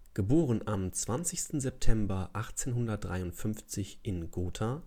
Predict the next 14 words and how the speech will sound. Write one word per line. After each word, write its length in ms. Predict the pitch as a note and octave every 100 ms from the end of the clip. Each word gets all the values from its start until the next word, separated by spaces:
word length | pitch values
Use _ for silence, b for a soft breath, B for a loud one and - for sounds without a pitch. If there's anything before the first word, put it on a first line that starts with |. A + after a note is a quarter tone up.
| b b b b b b
gestorben 460 | - - C#3+ E3 A2+
am 340 | G#2 G2 G2 -
neunundzwanzigsten 1040 | G#2 A2 F3+ D#3+ - A#2+ A#2 B2 A2+ - G2+
Juli 480 | G#2 G#2+ G2+ G2+ -
neunzehnhundertzwei 1300 | F#2 F#2 - F#2+ G2 F#2 E2+ - - F2 F#2+ B2+ -
bei 240 | F2 F#2 G2
Windisch-Matrei, 880 | F2+ F2 - E2+ - F2 G2+ C#3+ - B B B B
war 280 | G2 F2 -
ein 180 | F2 F2+
deutscher 360 | A2 - -
Schriftsteller 800 | - B2 - - - G2+ G2 G2 -
und 280 | G#2+ F2+ F2+
Lexikograph. 960 | F2+ - G#2+ B2 G#2+ F2 - - - - - - - - - - - - -
Leben. 360 | G#2+ G2+ -